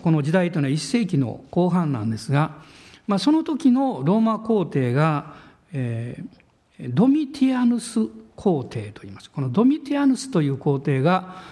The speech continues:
実は大きな迫害をするわけです。で、キリスト教の歴史というのはですね、まあ、一世紀の、えー、最初にクリスチャンたちが生まれて、まあ、もちろん、あの、イエス様が生まれたのが西暦の初めですから、年号からいくとそうなるんですけども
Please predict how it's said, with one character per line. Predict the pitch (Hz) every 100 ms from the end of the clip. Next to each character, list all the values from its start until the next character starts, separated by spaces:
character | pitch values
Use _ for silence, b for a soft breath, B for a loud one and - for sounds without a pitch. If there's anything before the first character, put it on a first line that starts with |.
| B -
実 | 165 -
は | 127
大 | 160
き | 180
な | 143
迫 | - 262
害 | 254 240 214
を | 214 214 - - 143 147 147 -
す | - 139
る |
わ | 131 113
け | 90
で | -
す。 | - - _ _ _ b b b b b b _
で、 | 185 175 180 - - - _ -
キ | 269
リ |
ス | 285
ト | 359
教 | 349 330
の | 285
歴 | 277 -
史 | -
と | -
い | 151
う | 147
の | 127
は | 113
で | 113
す | 190
ね、 | 170 87 -
ま | 190
あ、 | 170
一 | 180
世 | 220
紀 | 185
の、 | 156 135 - B B -
え | 147 -
ー、 | - 190
最 | 175 160
初 | 147 185
に | 160 214
ク | - - 151
リ |
ス | 147
チ |
ャ | 139
ン |
た | 120 113
ち | 120
が | 127
生 |
ま | 123
れ | 117 113
て、 | 208 233 - B B B B _
ま | 165 151
あ、 |
も | 143
ち | 160
ろ | 180
ん、 | 160
あ |
の、 | 139 127
イ | 170
エ |
ス | 196
様 | 190 151
が | 131
生 | 151
ま | 160
れ | 147
た | 135
の | 160
が | 208 208 - -
西 | - - 160
暦 | 147 147
の | 135
初 | 170 165
め | 143
で | 143
す | -
か | 123
ら、 | 156 220 - - - - 120
年 | 147 165
号 | 151
か | 143
ら | 131
い | 110
く |
と | -
そ | 117 170
う |
な | 151
る | 139 120
ん |
で | 113
す | 113
け | 120
ど | 113
も | 127 190 143 -